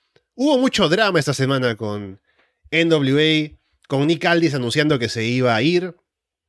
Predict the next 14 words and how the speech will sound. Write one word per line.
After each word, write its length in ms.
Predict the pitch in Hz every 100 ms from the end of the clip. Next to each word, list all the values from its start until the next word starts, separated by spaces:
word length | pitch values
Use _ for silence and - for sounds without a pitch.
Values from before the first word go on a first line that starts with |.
| _ _ _
Y, 440 | - 110 104 98 92 85 _ - _ _ _ _
a 100 | -
ver, 180 | 160 151
hubo, 380 | 208 247 254 220 -
el 140 | 139
problema 340 | 147 156 226
es 120 | 247 -
que 140 | 143
él 60 | 156
estaba 400 | - 160 160 147
anunciado 520 | 123 127 123 151 175
para 160 | 156 151
Hard 240 | - 139
Times. 480 | 123 110 73 - -